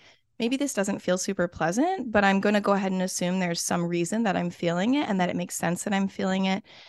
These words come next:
and I'm not gonna reject myself, and I'm gonna go ahead and just continue on with my day." I think people misconstrue this idea and think that I'm saying you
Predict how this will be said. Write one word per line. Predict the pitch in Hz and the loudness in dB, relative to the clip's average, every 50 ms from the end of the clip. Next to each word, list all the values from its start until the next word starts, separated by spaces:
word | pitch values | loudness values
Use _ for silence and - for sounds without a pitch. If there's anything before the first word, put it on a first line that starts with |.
| - _ _ | -20 _ _
and | - 196 | 0 2
I'm | 196 196 | 4 4
not | 185 180 180 - | 4 2 0 0
gonna | 190 190 180 | -2 0 0
reject | 180 180 180 - 170 180 _ - | 0 0 0 0 -2 -2 _ -4
myself, | 202 196 185 190 - - 190 202 202 226 226 - - - | -2 -2 -2 -2 -2 0 2 2 2 0 -2 -4 -8 -8
and | 208 185 180 | -4 -2 -2
I'm | 180 180 | 0 0
gonna | 180 180 175 | 0 0 -2
go | 185 - 185 180 | 0 2 2 4
ahead | 180 180 175 190 180 170 | 4 2 2 0 0 0
and | 170 170 | 0 -2
just | - 190 - | -4 -8 -6
continue | - 180 170 - - 175 170 165 165 | -6 -6 -6 -4 -2 -2 0 2 2
on | 160 165 165 | 2 0 0
with | 156 - - | -2 -2 -2
my | 147 143 156 | -4 -4 0
day." | - 180 160 123 85 - - _ - - - - _ _ | 0 0 2 2 0 -2 -6 _ -12 -20 -20 -20 _ _
I | - 214 | 2 4
think | 220 254 254 254 | 4 4 2 4
people | 262 247 - 233 | 0 0 2 2
misconstrue | 220 208 202 220 - - - - - - 202 196 - - - - 185 175 180 208 | 4 4 2 2 0 -4 -6 -6 -2 -2 -2 -2 -2 -4 -4 -2 0 0 2 2
this | 240 262 269 - - - - - - | 2 0 2 0 0 -4 -2 0 0
idea | 240 247 233 262 277 277 285 285 294 - | 0 2 2 2 2 2 2 0 2 2
and | 196 190 190 _ | 2 0 0 _
think | - 185 190 | -2 -2 0
that | - 185 | 0 0
I'm | 180 180 185 | 0 0 -2
saying | - - 185 185 180 180 170 | -2 2 2 2 2 2 -2
you | 165 | -4